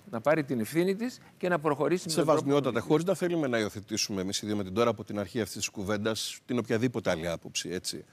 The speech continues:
Speaker 2: Απλά μεταφέρουμε στο διάλογο για να μπορούμε να, να έχουμε ένα ωραίο συμπέρασμα στο διάλογο τον οποίο κάνουμε μαζί σας. Οι περισσότεροι από εσάς είστε άνθρωποι φωτισμένοι, μπορείτε να μας πάτε παρακάτω τη σκέψη μας και αυτό είναι πάρα πολύ καλό.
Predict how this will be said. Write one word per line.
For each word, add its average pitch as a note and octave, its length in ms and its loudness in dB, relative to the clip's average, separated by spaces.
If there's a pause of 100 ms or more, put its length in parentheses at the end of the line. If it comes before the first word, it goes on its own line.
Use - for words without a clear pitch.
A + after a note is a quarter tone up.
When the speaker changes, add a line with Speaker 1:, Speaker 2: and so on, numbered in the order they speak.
(140)
Speaker 2:
Απλά F#3 260 2
μεταφέρουμε D3+ 420 -2
στο B2 120 -6
διάλογο A#2+ 420 2
για A2+ 100 -2
να G#2+ 80 0
μπορούμε A2 280 0
να, G#2+ 160 2 (240)
να C#3 100 2
έχουμε B2+ 200 0
ένα A#2 160 4
ωραίο A2+ 360 6
συμπέρασμα A#2+ 440 2
στο A2 120 -4
διάλογο G#2+ 280 4
τον G#2 120 -4
οποίο G#2 180 -2
κάνουμε A2 220 -2
μαζί F#2 240 -4
σας. C3 220 -8 (340)
Οι C3 80 -8
περισσότεροι A#2+ 440 0
από G#2+ 140 -4
εσάς G#2+ 220 -4
είστε A2 320 0 (340)
άνθρωποι A2 400 0
φωτισμένοι, A2 580 2
μπορείτε A2 320 2
να A#2 80 4
μας A2+ 160 2
πάτε A#2+ 200 4
παρακάτω A#2 480 2
τη G#2+ 80 -4
σκέψη - 360 2
μας B2 140 2
και - 80 -4
αυτό B2+ 160 2
είναι B2 100 6
πάρα A#2+ 220 6
πολύ A2+ 160 -4
καλό. A2 360 2